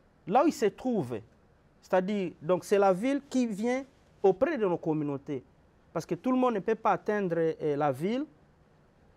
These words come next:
soit par des réunions ou soit par autre moyen. Alors, cette équipe ici, la ville, vient auprès de nous. C'est pourquoi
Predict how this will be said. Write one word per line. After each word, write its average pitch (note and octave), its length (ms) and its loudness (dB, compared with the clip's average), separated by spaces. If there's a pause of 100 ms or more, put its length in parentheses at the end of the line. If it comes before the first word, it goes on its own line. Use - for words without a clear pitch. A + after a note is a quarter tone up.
(180)
soit - 180 0
par F#3+ 320 2
des E3 180 0
réunions F3+ 460 0
ou G#3+ 60 -4
soit F#3+ 160 -4
par D#3+ 240 -2
autre F3+ 260 -2
moyen. D#3 460 -4 (640)
Alors, F3 220 4
cette - 260 0
équipe A3 340 -2
ici, G3 180 -6
la F#3+ 140 4
ville, A#3+ 380 -4
vient A#3 560 0 (160)
auprès G#3 380 2
de D#3+ 180 0
nous. C#3+ 260 -2 (680)
C'est - 180 -4
pourquoi A3 560 2